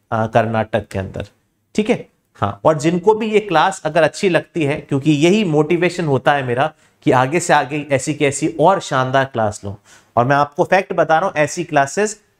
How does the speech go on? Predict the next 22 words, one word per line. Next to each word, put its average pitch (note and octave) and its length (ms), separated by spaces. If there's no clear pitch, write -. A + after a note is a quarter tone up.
नहीं F3 200
मिलेगी, G#2+ 420
फैक्ट D3+ 280
है A2 60
ये। G2 220
ठीक E3+ 140
है, G#3+ 80
तो - 120
कमेंट D#3+ 400
बॉक्स E3 280
में F3 80
जरूर D#3 200
बताइएगा C#3 500
कैसी C#3 340
आपको B2 520
लगी। A2 260
फिर B3+ 120
यहाँ A3+ 420
पे A#3+ 100
है G#3+ 220
chalcolithic, F3+ 840
chalcolithic, E3+ 1600